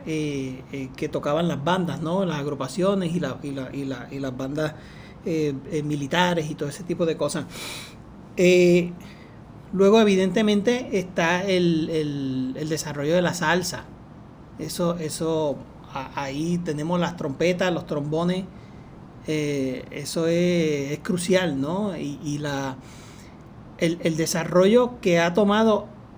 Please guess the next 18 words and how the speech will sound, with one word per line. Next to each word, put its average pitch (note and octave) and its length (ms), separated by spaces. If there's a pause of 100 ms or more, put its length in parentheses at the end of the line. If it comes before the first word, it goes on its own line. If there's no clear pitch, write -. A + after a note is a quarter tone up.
(180)
en E3+ 220
esa F#3 240
dirección, F3+ 640
¿no? F3+ 300
Lo, C#3+ 240
la D3 160
cantidad D3+ 580
de G3+ 160
músicos, G3 640 (300)
trompetistas, F3 960
trombonistas E3 800 (800)
de, C#3+ 960
eh, A2+ 40 (840)
de E3+ 160
música F3 300
popular, D#3+ 520 (800)
el F3 220
nivel, E3+ 640